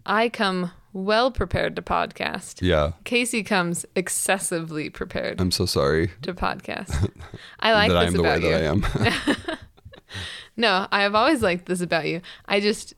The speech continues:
Speaker 1: don't hold myself to your standards.
Speaker 2: No, and no one should. I shouldn't
Speaker 1: <laughs>
Speaker 2: hold myself to my standards,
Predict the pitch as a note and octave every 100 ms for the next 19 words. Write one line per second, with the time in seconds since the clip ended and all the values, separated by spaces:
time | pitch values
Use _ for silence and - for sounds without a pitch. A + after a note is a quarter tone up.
0 | F3 F3+ F#3+ F#3 F3+ E3+ E3+ F3 E3+ E3
1 | - E3 D#3 E3+ - F#2+ - - G3+ -
2 | - _ G2 F2+ D#2 E2+ F2 D#2 D2 -
3 | D#2 C#2+ D2+ - - C#4 - F#2+ - F2+
4 | D#2 - D#2 E2 D2 C#2+ - C#2 - D2+
5 | C#2 C#2+ - C#2+ C#2 D2 D2 -